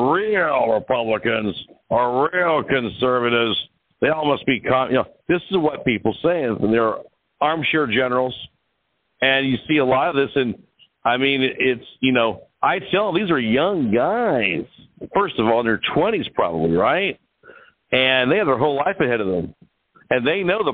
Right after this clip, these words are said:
power of social media, and they can't be doxxed, 'cause these leftist groups will call up their employer, try to get them fired, try to get them kicked out of their apartment. They will. They will. They will actually take the time to dox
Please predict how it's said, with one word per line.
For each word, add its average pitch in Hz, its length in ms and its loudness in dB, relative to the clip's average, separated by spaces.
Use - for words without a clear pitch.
power 185 360 0
of 104 80 2
social 139 340 0
media, 120 480 0
and 123 80 0
they 170 140 -2
can't 160 360 -2
be 117 160 0
doxxed, 110 680 -4
'cause 107 100 0
these 151 140 0
leftist 190 460 -2
groups 120 440 -2
will 113 280 2
call 120 320 -2
up 120 80 -6
their 117 100 2
employer, 110 640 0
try 92 220 0
to 82 60 -4
get 73 120 -2
them 69 180 -4
fired, 113 600 2
try 123 120 0
to 107 80 -2
get 101 120 0
them 92 140 0
kicked 113 220 -4
out 110 200 0
of 92 100 -2
their 82 140 0
apartment. 110 680 -2
They 131 100 0
will. 214 400 -4
They 131 120 2
will. 160 220 0
They 127 100 2
will 117 160 0
actually 139 600 0
take 139 200 0
the 135 80 0
time 131 300 -2
to 110 60 0
dox 113 360 0